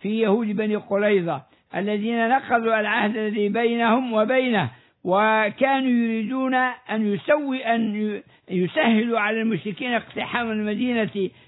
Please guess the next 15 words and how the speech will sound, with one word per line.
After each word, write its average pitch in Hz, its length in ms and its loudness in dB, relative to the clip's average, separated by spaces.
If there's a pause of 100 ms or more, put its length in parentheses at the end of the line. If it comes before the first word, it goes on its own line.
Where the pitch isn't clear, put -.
(100)
من 202 180 2
ناحيتهم 277 840 -2 (360)
والانقضاض 214 1040 2
على 208 300 0
أهلها 208 760 0 (220)
وعلى 208 340 0
المجاهدين 202 760 0
فيها 240 220 0
وعلى 220 340 0
النبي 214 420 -2
صلى 202 280 -6
الله 202 160 -2
عليه 190 200 -2
وسلم 196 320 -4
شخصيا. 185 600 -6